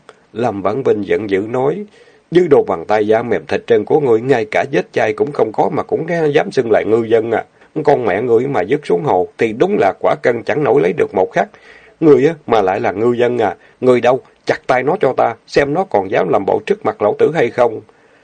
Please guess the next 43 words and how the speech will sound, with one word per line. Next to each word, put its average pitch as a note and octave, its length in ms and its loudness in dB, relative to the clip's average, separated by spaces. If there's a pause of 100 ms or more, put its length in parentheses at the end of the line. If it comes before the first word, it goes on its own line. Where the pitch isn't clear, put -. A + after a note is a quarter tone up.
(380)
"À, C#3+ 160 4
à, C#3 220 0
đừng, A#2+ 280 2
đừng, A2+ 200 0
đừng, A2 180 0 (100)
đại A#2 140 4
nhân, C3+ 220 2 (160)
tiểu B2+ 180 4
nhân C3+ 200 0
có F#3 200 2
tội, C3 240 2
tiểu - 180 2
nhân C3 180 -2
có - 180 2
tội. A2 240 2 (300)
Tiểu F#3 180 6
nhân C#3+ 240 2
không C#3 220 0
phải D3 140 2
là C3 140 2
ngư A#2+ 200 2
dân, C3 280 2 (120)
tiểu D3+ 180 6 (200)
nhân C3 220 0
chỉ C3 160 0
là B2 180 4 (100)
dân C#3 260 2
cư C#3 200 6
ở B2+ 180 4
gần G#2 220 2
đây B2 140 2
thôi." C3 400 0 (720)
Tên A2 220 0
béo A#2+ 240 2
rối C3+ 220 2
rít D#3 200 2
dập G2 220 -2
đầu. F#2 400 0 (480)
"À, C3 200 4
đêm C3+ 240 4
qua B2+ 180 6
nghe C3 200 0
nói F3+ 180 0